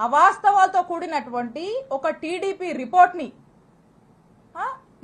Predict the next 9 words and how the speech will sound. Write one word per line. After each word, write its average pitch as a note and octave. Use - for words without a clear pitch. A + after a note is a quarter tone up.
ఏమీ F#4+
లేనటువంటి E4+
విషయాన్ని E4
వాళ్ళకు D#4+
అనుకూలంగా, D#4+
వాళ్ళకు E4
నచ్చినట్టుగా D4+
రాసుకొని C4
పంపిస్తారు. F4